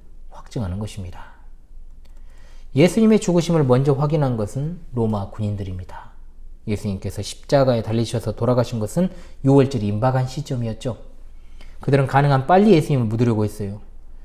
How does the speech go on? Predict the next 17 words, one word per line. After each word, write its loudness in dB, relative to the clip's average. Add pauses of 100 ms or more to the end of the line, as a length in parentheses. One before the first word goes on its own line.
(440)
그런데 8
예수님은 2
이미 2
돌아가신 2
상태였고 -4 (500)
양편의 4
강도들은 2
살아있었으므로 0 (420)
강도들은 6
강제로 4
다리뼈를 2
부서뜨려 -2 (160)
죽이고 -2 (680)
예수님의 0
죽으심을 -4
재차 0
확인하고자 0